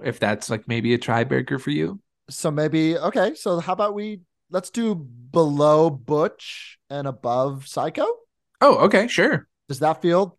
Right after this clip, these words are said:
Speaker 2: does that feel good?
Speaker 1: I'm cool with that.
Speaker 2: I like that. Let's do that.
Speaker 1: Sweet.
Speaker 2: That feels, that feels right for me. At number six. O-, okay,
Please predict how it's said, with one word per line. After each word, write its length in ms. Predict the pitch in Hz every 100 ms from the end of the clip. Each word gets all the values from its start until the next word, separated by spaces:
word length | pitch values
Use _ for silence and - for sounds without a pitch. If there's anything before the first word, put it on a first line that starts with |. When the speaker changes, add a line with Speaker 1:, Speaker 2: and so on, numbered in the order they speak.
| _
Speaker 2:
does 80 | -
that 200 | 135 135
feel 120 | 190
good? 220 | 190 226 - _ _
Speaker 1:
I'm 140 | 156 240
cool 120 | 233
with 120 | -
that. 240 | 101 - _ _ _ _ _ _ _ _ -
Speaker 2:
I 40 |
like 200 | 370 349
that. 240 | - 113 247
Let's 140 | 208
do 120 | 311 339
that. 260 | 339 - _ _ _ _ _ _
Speaker 1:
Sweet. 320 | - - 214 _ _ _
Speaker 2:
That 120 | 123 -
feels, 260 | 170 156
that 120 | 170 156
feels 180 | 254 147
right 180 | 110
for 120 | - 101
me. 220 | 123 - _ _ _ -
At 140 | 123 131
number 260 | 147 180
six. 880 | 196 - 151 - - - - - - _ _ - _ _
O-, 140 | 151 _ _ _ - 131
okay, 220 | 190